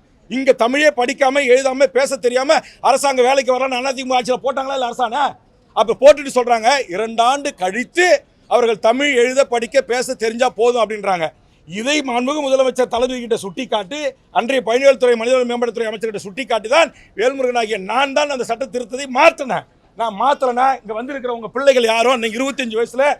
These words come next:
ஒரே ஒரு விவோவை கூட ஆக முடியாது. ஒரு பத்திரிகையாளர், ஒரு மு-, ஊடகத்துடைய தலைமை ஆசிரியர்கள் யாரும் இந்த ஜிஓவை கண்டுபிடிக்கல.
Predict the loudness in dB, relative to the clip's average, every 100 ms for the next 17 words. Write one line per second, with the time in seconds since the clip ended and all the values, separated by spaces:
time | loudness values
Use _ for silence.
0 | _ 0 6 8 6 4 0 4 4 4
1 | 2 0 -2 -6 -8 _ _ _ 6 6
2 | 6 0 -2 -2 0 0 2 2 2 -2
3 | -6 -4 4 6 6 2 0 0 2 2
4 | 0 -2 -2 -4 -6 _ 4 8 8 8
5 | 2 -4 -2 2 2 2 0 -2 -6 -4